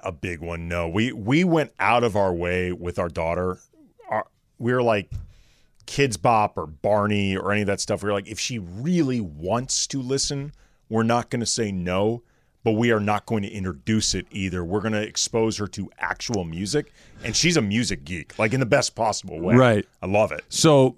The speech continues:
Speaker 2: much like the dad who ties his son's right arm to his body so he forces him into being a left-hander, you did that with music.
Speaker 1: Yes, very,
Speaker 2: <laughs>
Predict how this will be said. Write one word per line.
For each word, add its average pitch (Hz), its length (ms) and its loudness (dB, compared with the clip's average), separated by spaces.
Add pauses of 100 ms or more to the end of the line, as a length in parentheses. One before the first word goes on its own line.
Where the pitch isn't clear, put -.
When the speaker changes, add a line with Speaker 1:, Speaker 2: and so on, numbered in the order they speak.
(120)
Speaker 2:
much 143 420 6
like 147 320 4
the 131 160 6
dad 120 400 4
who 113 160 2
ties 113 380 2
his 107 120 0
son's 107 380 2
right 107 240 4
arm 107 240 4
to 117 160 4
his 101 100 4
body 110 320 4
so 107 220 6
he 98 60 6
forces 110 440 4
him 104 120 6
into 104 160 4
being 104 180 4
a 101 60 2
left-hander, 160 600 6
you 147 160 6
did 135 200 4
that 120 180 2
with 117 140 2
music. 131 320 6
Speaker 1:
Yes, - 320 4
very, 135 400 4
Speaker 2:
<laughs> 247 100 6